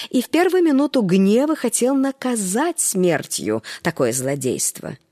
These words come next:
но увидел слёзы своего маленького сына Изяслава и услышал трогательные слова: «Отец, если хочешь один жить, возьми меч свой и убей прежде меня,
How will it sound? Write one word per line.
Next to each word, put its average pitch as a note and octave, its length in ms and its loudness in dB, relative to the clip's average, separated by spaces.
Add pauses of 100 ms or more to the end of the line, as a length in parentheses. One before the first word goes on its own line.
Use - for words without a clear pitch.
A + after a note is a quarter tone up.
(300)
но G#3 760 0
увидел B3+ 560 -2
слёзы A#3 840 0 (220)
своего G#3+ 480 0
маленького A#3 680 0
сына A#3 800 0
Изяслава G#3+ 1160 -4 (340)
и C4+ 100 6
услышал C#4 460 0
трогательные B3 720 2
слова: A3+ 540 -4 (120)
«Отец, C#4 760 0
если C#4 420 0
хочешь D4 520 0
один A#3+ 580 2
жить, G3 540 -4 (400)
возьми A#3+ 480 4
меч D4 480 2
свой C4+ 300 2
и D4+ 220 2
убей D#4 320 4
прежде E4 520 4
меня, D#4+ 540 2